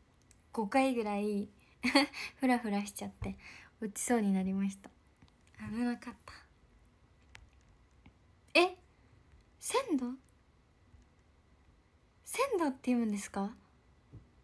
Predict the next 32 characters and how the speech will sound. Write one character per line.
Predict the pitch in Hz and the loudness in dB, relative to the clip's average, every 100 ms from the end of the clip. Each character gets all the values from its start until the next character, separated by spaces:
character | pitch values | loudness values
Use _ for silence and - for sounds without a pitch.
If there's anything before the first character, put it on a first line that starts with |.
| _ _ _ _ _ _ _ _ - - | _ _ _ _ _ _ _ _ -18 -18
い | - - - - - - - _ - - - _ - - - - _ - - - _ _ _ - | -18 -18 -12 -10 -10 -12 -14 _ -20 -20 -20 _ -20 -20 -20 -20 _ -20 -20 -20 _ _ _ -20
ば | - - - | -20 -16 -18
い。 | - _ - | -20 _ -14
そ | - 523 453 | -10 -8 -4
う | |
な | 392 | -2
ん | 339 | -2
で | 302 | -2
す | - | -6
か？ | - - - - _ _ _ - - - - | -12 -14 -20 -20 _ _ _ -20 -20 -20 -14
わ | 330 349 392 403 349 | 0 6 8 8 6
あ、 | 269 - - - - | 2 -8 -20 -20 -2
あ | 269 | 2
り | 330 | 6
が | 370 | 6
と | 330 | 6
う | |
ご | 285 | 4
ざ | 277 302 | 4 4
い | 320 | 4
ま | 330 | 0
す。 | 320 233 | -2 -6
教 | - | -4
え | |
て | 240 | -4
く | 233 | -6
だ | 208 | -8
さ | 208 | -8
っ | |
て。 | 226 | -4
せ | 269 370 | 2 2
ん-、 | 339 254 | 2 -4